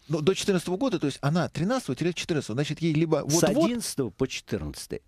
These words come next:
Speaker 2: выпускались эти машины, значит, вот с одиннадцатого по четырнадцатый.
Speaker 1: В будущем году уж точно стольник.
Speaker 2: Да, при всех случаях
Speaker 1: Да,
Speaker 2: должен
Speaker 1: то есть
Speaker 2: быть.
Speaker 1: Александр Иванович имеет машину, которую хранит в политехе, которой сто лет.
Speaker 2: Ну, то есть я говорю так, что,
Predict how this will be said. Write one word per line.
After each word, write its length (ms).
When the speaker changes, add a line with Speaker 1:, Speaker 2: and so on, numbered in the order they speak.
Speaker 2:
выпускались 760
эти 180
машины, 480
значит, 320
вот 120
с 120
одиннадцатого 600
по 220
четырнадцатый. 640
Speaker 1:
В 60
будущем 320
году 300
уж 180
точно 460
стольник. 640
Speaker 2:
Да, 320
при 140
всех 260
случаях 460
Speaker 1:
Да, 100
Speaker 2:
должен 260
Speaker 1:
то 40
есть 140
Speaker 2:
быть. 80
Speaker 1:
Александр 240
Иванович 360
имеет 320
машину, 520
которую 280
хранит 360
в 80
политехе, 600
которой 500
сто 260
лет. 340
Speaker 2:
Ну, 140
то 140
есть 240
я 220
говорю 360
так, 300
что, 360